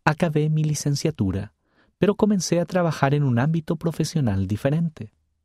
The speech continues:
Unos años más tarde tuve la fuerte impresión de que debía mejorar mi formación académica, y sentí que debía ir a una escuela de posgrado.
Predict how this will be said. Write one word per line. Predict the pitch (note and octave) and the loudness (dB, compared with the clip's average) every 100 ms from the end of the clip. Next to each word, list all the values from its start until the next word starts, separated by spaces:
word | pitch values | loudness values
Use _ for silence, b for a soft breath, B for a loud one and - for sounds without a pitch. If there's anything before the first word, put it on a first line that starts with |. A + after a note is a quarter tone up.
| _ _ _ _ _ _ | _ _ _ _ _ _
Unos | F3 F3 - | 2 2 2
años | B2 A#2+ A2+ | 2 2 2
más | A#2 G#2+ | 0 0
tarde | - A2 A#2 F3 | 2 2 2 -2
tuve | - A2 G#2+ | 0 2 2
la | F#2+ | 0
fuerte | - F#3+ G#3+ F3+ | 0 0 2 0
impresión | D3 A2+ G#2 - B2+ B2 B2+ B B B B | 0 2 0 0 0 2 0 B B B B
de | F3 | 0
que | D#3+ | 2
debía | D#3 D3 G3 G#3+ | 2 2 2 2
mejorar | F#3 - D#3 C3+ D3 | 2 2 2 2 2
mi | D#3 | 0
formación | - D#3 D3+ - A2 G#2 | 0 0 0 0 0 0
académica, | G#2 B2+ E3 D3 - A2 G#2+ _ B B B B | 2 0 2 0 -2 -10 -12 _ B B B B
y | C#3 | 0
sentí | - A2+ C#3 F3+ | 2 2 0 -2
que | E3 | 2
debía | B2+ A#2 A#2+ A2 | 2 2 2 2
ir | F3 G3 | 2 2
a | |
una | F#3+ F3+ | 2 2
escuela | E3 - B2+ C3+ | -2 0 2 2
de | C3 | 0
posgrado. | A#2+ G#2 - F#2+ F#2 F#2 F2 - | 0 -2 0 0 0 0 -4 -10